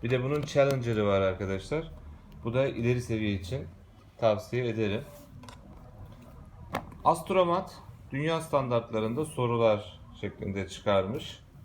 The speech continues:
Güzel bir kapağı var. Ee, farklı bir tarzı var gerçekten de. Bunu da alabilirsiniz yine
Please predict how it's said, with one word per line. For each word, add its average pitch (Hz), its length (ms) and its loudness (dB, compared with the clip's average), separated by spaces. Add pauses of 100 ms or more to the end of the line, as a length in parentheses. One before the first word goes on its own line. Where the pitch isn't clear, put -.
(380)
Güzel 117 300 4
bir 104 100 -4
kapağı 104 440 2
var. - 280 2 (1400)
Ee, 85 60 -6 (560)
farklı 107 320 2
bir 110 80 -2
tarzı 104 520 2
var 104 200 6
gerçekten 90 720 -2
de. 135 140 0 (760)
Bunu 113 220 4
da 127 160 4
alabilirsiniz 107 800 2
yine 107 300 2